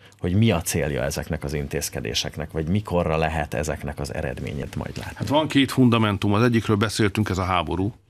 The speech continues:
Speaker 2: Tehát ha, persze, hogyha háború lesz, akkor, ö, azok a tervek, amelyeket mi itt kikovácsoltunk, meg, ö, és nemzeti konzultációban is próbáljuk, ö,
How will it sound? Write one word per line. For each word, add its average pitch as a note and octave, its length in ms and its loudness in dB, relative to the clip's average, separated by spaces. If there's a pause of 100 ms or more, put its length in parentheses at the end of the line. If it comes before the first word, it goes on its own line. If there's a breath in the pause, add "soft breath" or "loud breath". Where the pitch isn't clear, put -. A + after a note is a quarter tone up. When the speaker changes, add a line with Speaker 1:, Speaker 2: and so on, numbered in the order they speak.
(600 loud breath)
Speaker 2:
Tehát F#2 240 0
ha, F2 100 -6 (120)
persze, G#2+ 260 -2
hogyha G2 540 2
háború A#2 420 2
lesz, A2 240 0
akkor, G2+ 340 0
ö, G2+ 200 2 (400)
azok G#2 280 -4
a G2+ 40 -2
tervek, G2+ 380 0
amelyeket F#2+ 1040 -2
mi G2 280 -2 (500 soft breath)
itt - 140 -8
kikovácsoltunk, G#2 960 0
meg, F#2 220 -4
ö, F#2 160 -2 (520 loud breath)
és - 100 -10
nemzeti A2 360 2
konzultációban G#2+ 760 2
is - 100 -4
próbáljuk, G#2 580 0
ö, G2 220 2